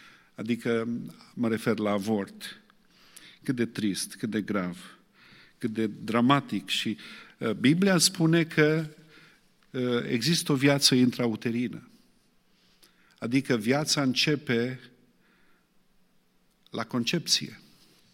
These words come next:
Uh, Japonia, de exemplu, calculează viața copilului de la concepție. Medicul stabilește,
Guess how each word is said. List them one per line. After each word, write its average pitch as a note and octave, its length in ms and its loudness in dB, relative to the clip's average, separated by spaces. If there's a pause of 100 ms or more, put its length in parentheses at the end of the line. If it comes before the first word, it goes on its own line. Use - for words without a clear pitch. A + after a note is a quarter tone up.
(1600)
Uh, G2+ 180 -4
Japonia, A#2 640 2
de G#2 100 -2
exemplu, A#2 600 0 (240)
calculează C3+ 800 4
viața C3+ 420 0
copilului D3 640 0
de C#3 120 0
la D3+ 160 -2
concepție. - 760 -6 (140)
Medicul C3 420 -2
stabilește, A2 760 -6